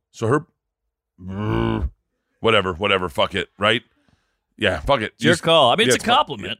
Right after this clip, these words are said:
Speaker 1: It's a
Speaker 2: It's,
Speaker 1: compliment.
Speaker 2: she's good at it.
Speaker 1: She, her blowjob is involved,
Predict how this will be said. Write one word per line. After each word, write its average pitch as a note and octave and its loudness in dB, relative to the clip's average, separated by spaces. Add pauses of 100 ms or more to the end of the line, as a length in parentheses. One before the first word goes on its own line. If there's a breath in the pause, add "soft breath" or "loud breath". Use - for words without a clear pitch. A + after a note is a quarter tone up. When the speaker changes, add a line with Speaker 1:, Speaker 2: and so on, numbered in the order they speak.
Speaker 1:
It's - -8
a C3+ -8
Speaker 2:
It's, C3+ -4
Speaker 1:
compliment. G#3 0
Speaker 2:
she's E3+ -4
good A3+ 0
at G2+ 0
it. D#2 -20 (220)
Speaker 1:
She, C#3 -2 (720)
her A#2 -6
blowjob B2+ 2
is F#2+ -8
involved, D#2+ -16